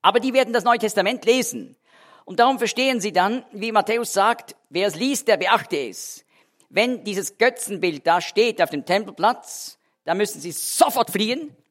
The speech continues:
auf die Berge, hauptsächlich im Westjordanland. Und nachher gehen sie nach Jesaja sechzehn über den Jordan nach Moab, in das jordanische Gebiet jenseits des Toten Meeres.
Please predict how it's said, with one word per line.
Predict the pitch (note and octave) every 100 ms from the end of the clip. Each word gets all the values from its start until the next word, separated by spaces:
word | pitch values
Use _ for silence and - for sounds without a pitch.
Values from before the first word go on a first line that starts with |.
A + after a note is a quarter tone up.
| _ _ _
auf | E3+
die | E3+
Berge, | D#3+ D#3+ D#3 A#3 D4+ - _ _ _ _ _ -
hauptsächlich | C3 C3+ D3 A#2+
im | A#2
Westjordanland. | B2 B2+ E3 E3 D#3+ F3 A#3 - _ _ _ _ _ _ _ _ -
Und | - E3+ -
nachher | E3 G3+ B3+ A#3+ A#3
gehen | G3+ G#3
sie | F#3+
nach | F#3+ D#3+
Jesaja | D#3+ D3 D3+ D3+
sechzehn | D#3+ F3 - F#3 F3 E3+ _ _ _ -
über | A#3 A#3 G3+
den | E3 D#3+
Jordan | D3 F3+ G3+ G3 F3+ F#3 F#3
nach | D3+ D3 D3
Moab, | C3 C#3+ D3 G2 - _ - _ _ _ _ _ _
in | - C#3
das | C3+
jordanische | C#3+ C#3+ D3+ F#3+ E3
Gebiet | D3+ C#3+ F3 -
jenseits | C3+ D#3 F#3+ F3 D#3+ D#3 -
des | C#3+ -
Toten | C#3 D3 C#3+ B2
Meeres. | A2+ G#2+ D#2+ - - -